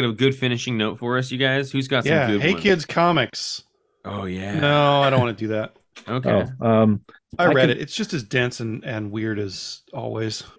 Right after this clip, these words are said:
Speaker 1: Do you love it?
Speaker 2: <laughs> I need somebody to go through this comic, this Hey Kids comic by, uh, Howard Chaykin, and just label who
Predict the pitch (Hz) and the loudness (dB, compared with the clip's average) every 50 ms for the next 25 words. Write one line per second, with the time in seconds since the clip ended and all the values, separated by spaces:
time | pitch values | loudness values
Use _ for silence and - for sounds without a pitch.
0 | _ - - 95 90 143 117 - 90 104 87 82 80 82 - - - - - - | _ -6 -4 0 2 2 2 2 0 -2 -2 -2 -10 -12 -14 -16 -16 -18 -18 -20
1 | _ _ _ _ _ _ - - _ _ _ _ - - - - - _ _ _ | _ _ _ _ _ _ -20 -20 _ _ _ _ -10 -8 -8 -8 -8 _ _ _
2 | _ - - - - - - - _ _ - 139 160 202 - 269 262 294 247 180 | _ -20 -20 -20 -20 -20 -20 -20 _ _ 0 2 2 4 4 4 4 4 4 2
3 | 160 135 165 160 156 - 165 147 135 123 - - - 127 123 117 117 113 107 - | 4 4 2 2 2 2 2 2 2 2 0 0 0 2 2 2 0 -2 -4 -6
4 | - - _ - 170 123 - 135 123 - - 135 107 - - 127 120 117 113 104 | -14 -20 _ -10 -10 -6 -4 -4 -4 -2 -2 -4 -4 -4 -4 -2 -2 -2 -2 -4
5 | - - _ _ _ - 127 123 117 110 104 - - 139 131 131 123 120 123 127 | -6 -12 _ _ _ -6 -4 -4 -4 -6 -8 -8 -8 -6 -4 -2 -2 -2 -2 -4
6 | 123 - - _ _ _ _ - - 127 - - 131 139 117 117 110 - - 113 | -6 -8 -10 _ _ _ _ -20 -20 -14 -10 -6 -4 -2 -2 -2 -4 -4 -4 -4
7 | 110 - - - 113 104 110 120 - - 120 113 120 127 131 139 139 156 147 135 | -4 -4 -6 -8 -8 -6 -8 -8 -8 -8 -6 -2 0 2 2 2 4 4 2 2
8 | 120 120 - - _ - - - 151 151 156 151 151 147 147 147 143 | 2 -2 -10 -20 _ -6 2 4 8 8 8 8 8 6 6 4 0